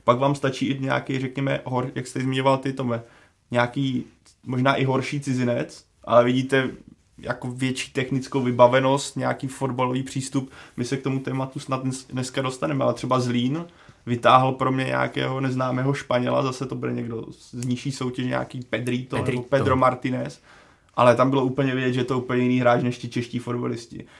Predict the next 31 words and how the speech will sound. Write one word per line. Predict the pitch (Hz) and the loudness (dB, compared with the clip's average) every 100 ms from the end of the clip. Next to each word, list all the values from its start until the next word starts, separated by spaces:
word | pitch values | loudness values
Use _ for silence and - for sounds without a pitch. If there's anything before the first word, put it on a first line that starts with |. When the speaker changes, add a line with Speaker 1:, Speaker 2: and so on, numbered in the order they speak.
| - _ _ _ - | -20 _ _ _ -4
Speaker 1:
Nebojí | 127 135 143 147 | 0 2 4 2
se | 147 147 | 2 -2
pro | - 127 | -2 -2
míč, | 123 120 117 - | -2 -2 -6 -6
technický, | 127 - 135 123 - 120 120 | -6 -2 -4 -4 -10 -8 -4
rozumí | 120 120 131 127 | -4 -4 -4 -4
si | 127 | -4
s | 123 | -4
míčem, | 120 113 120 | -4 -6 -6
jde | 120 | -6
do | 120 | -6
kličky, | - 117 - - 113 | -6 -8 -8 -6 -4
úplně | 120 135 135 131 131 123 101 | -4 -2 0 2 2 -2 -4
jiný | 87 131 135 | -2 0 0
styl | 143 | 0
fotbalu | 143 147 143 123 | -2 -2 0 0
a | 120 | -2
to | 127 127 120 - _ _ - | -2 -4 -6 -8 _ _ -14
Česká | 131 - 120 | -12 -4 -2
liga | 123 123 | 0 0
podle | 127 127 | 0 -2
mě | 127 | -2
potřebuje | 127 120 - 123 113 | -4 -8 -8 -6 -6
víc | 117 120 | -6 -8
takovýchhle | - 123 127 123 123 | -8 -8 -6 -6 -6
fotbalistů, | 120 123 117 123 - 127 | -6 -6 -4 -4 -4 -8
kteří | 123 131 131 127 123 - - _ | -6 -4 0 2 2 -2 -20 _
tomu | 127 127 | 0 2
dají | 123 127 127 123 | 2 4 4 2
takový | 123 123 123 123 | 0 -6 -4 -4
to, | 123 123 123 | -2 -2 -2